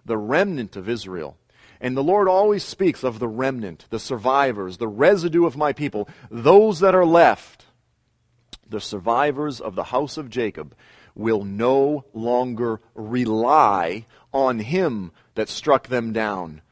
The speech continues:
but will rely on Yahweh, the Holy One of Israel, will rely on the Lord.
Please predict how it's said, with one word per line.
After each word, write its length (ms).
but 140
will 180
rely 480
on 500
Yahweh, 640
the 80
Holy 240
One 160
of 140
Israel, 420
will 160
rely 340
on 140
the 40
Lord. 460